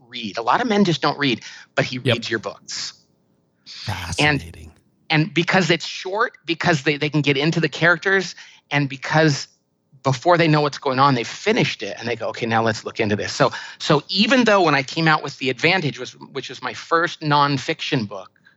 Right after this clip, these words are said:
Speaker 1: and I thought, "Well, maybe that's a better idea. Most people said, 'We really like that book, but go back and write fiction.'"
Speaker 2: Oh, see, and I, The Advantage is probably my favorite of your book. And it's
Speaker 1: Yeah.
Speaker 2: a bit of a summary, too, of your life's work to date, right? Two thousand twelve.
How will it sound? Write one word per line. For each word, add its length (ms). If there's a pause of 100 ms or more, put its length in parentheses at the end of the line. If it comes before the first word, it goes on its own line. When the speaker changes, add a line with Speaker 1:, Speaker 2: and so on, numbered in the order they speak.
(960)
Speaker 1:
and 140
I 60
thought, 240
"Well, 100
maybe 260
that's 320
a 60
better 260
idea. 380
Most 460
people 260
said, 240
'We 160
really 240
like 200
that 140
book, 200
but 180
go 140
back 220
and 80
write 140
fiction.'" 400 (460)
Speaker 2:
Oh, 140
see, 260
and 160
I, 360
The 180
Advantage 500
is 100
probably 320
my 180
favorite 440
of 120
your 120
book. 340
And 140
it's 200
Speaker 1:
Yeah. 140
Speaker 2:
a 40
bit 140
of 140
a 200
summary, 720
too, 420
of 240
your 120
life's 360
work 300
to 100
date, 360
right? 300 (120)
Two 160
thousand 440
twelve. 400